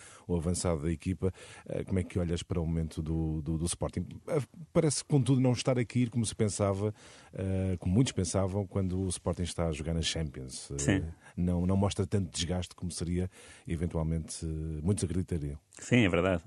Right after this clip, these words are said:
Speaker 2: Eh, primeiro que tudo, eh, quatro vitórias seguidas, uma delas, eh, eh, na Turquia.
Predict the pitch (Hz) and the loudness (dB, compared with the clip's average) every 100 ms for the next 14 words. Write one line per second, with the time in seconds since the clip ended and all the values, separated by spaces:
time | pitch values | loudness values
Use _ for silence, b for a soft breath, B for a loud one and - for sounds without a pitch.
0 | 120 90 87 85 - 107 110 147 160 139 | -2 0 0 0 2 4 4 4 2 0
1 | 98 92 - 113 - 107 113 101 - 113 | -2 -2 6 4 6 4 6 4 4 4
2 | 117 104 98 98 104 104 98 92 - - | 4 4 4 4 6 6 4 -2 -6 -6
3 | 98 95 101 - - 101 95 98 104 95 | -4 -4 -6 -10 -6 -2 2 2 2 2
4 | 107 117 | 2 2